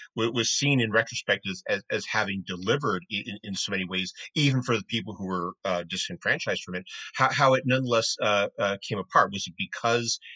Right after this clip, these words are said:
at the end of the day, it, it, it didn't deliver on that notion of, of, of, of dignity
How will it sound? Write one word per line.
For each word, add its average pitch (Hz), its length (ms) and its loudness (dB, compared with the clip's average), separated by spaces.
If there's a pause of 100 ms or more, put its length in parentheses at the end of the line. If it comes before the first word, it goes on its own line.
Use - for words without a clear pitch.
(180)
at 110 140 2
the 107 100 2
end 107 100 2
of 101 60 -2
the 92 60 -8
day, 104 180 4
it, 95 240 -2
it, 101 200 -6
it 98 140 -4 (640)
didn't 110 280 -2
deliver 104 500 0
on 98 140 0
that - 140 -2
notion 98 560 -4
of, 95 200 -2
of, 92 260 -2
of, 92 260 -2
of 87 240 -6
dignity 98 400 -4